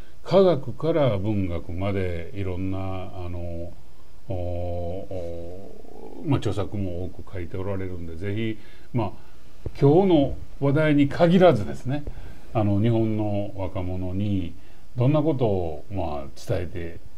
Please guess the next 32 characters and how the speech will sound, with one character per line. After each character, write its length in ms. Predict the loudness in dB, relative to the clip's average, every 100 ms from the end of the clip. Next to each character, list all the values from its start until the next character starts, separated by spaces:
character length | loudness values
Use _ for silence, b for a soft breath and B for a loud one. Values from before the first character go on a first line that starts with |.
| -6 -4
え 240 | -4 -4 -4
ー、 60 |
い 40 | -6
き 80 | -4
た 140 | -4
い 60 | -4
か、 160 | -6 -6 -2
ま 100 | -2
あ、 200 | 0 -2 b b b
い 80 | 4
う 100 | 4
ふ 80 | 4
う 40 |
に、 280 | 0 -2 -4 -4
あ 120 | -4
の、 380 | -4 -4 -4 -6 -6 -6 -6 -6 -6 -6 -6 -6 -2
何 220 | 0 0
か 120 | -2
こ 180 | -2 -2
う 40 |
考 100 | 0
え 160 | 2 4
ら 80 | 4
れ 80 | 2
て 80 |
る 80 | 0
こ 80 | -2
と 100 | 0
が 100 | 2
あ 40 |
れ 100 | 2
ば、 160 | 2 0